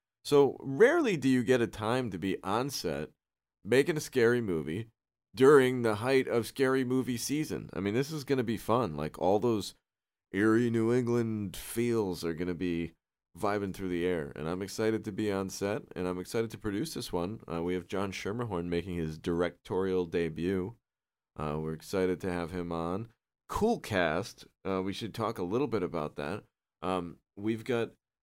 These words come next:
Christina Robinson coming in, who, if the name doesn't ring a bell, she was the little girl in Dexter, uh, who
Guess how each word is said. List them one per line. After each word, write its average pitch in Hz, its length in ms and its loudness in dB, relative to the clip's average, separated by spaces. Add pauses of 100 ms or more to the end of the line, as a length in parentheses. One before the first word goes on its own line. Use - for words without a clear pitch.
(160)
Christina 160 440 -6
Robinson 113 680 0
coming 85 360 -6
in, 76 280 -8 (240)
who, 104 340 0 (100)
if 110 300 0
the 117 100 2
name 147 280 0
doesn't 143 360 -6
ring 110 220 -2
a 87 60 0
bell, 82 500 0 (420)
she - 240 -4
was 165 360 -4
the 101 180 -8
little 107 320 -4
girl 113 560 -4 (240)
in 87 160 -8
Dexter, 82 640 -8 (380)
uh, 80 360 -4 (200)
who 95 420 -4